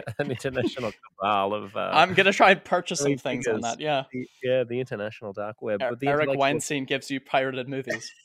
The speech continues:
Speaker 1: <laughs> That's right. Well, I'm, I'm sure he probably does at some stage. Uh,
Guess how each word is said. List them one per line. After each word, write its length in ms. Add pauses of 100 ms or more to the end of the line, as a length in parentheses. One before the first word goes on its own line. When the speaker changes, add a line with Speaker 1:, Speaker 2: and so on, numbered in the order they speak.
(180)
Speaker 1:
<laughs> 320
That's 480
right. 240
Well, 120
I'm, 180
I'm 580
sure 180
he 60
probably 320
does 260
at 80
some 200
stage. 460 (100)
Uh, 480